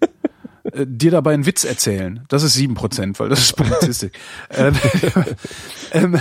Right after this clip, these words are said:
äh, so, stell dir also hundertneunzehn Euro in Rechnung.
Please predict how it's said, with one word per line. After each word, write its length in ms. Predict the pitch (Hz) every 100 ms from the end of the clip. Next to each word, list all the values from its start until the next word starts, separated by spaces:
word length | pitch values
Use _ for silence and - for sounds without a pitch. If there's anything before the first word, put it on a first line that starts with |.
| - - - - - -
äh, 140 | 160 - - - - 143
so, 220 | 131 151
stell 200 | - 156 170
dir 100 | 139
also 200 | 131 151
hundertneunzehn 580 | 135 156 123 127 131 120
Euro 220 | 117 110
in 80 | 110
Rechnung. 400 | 104 - 90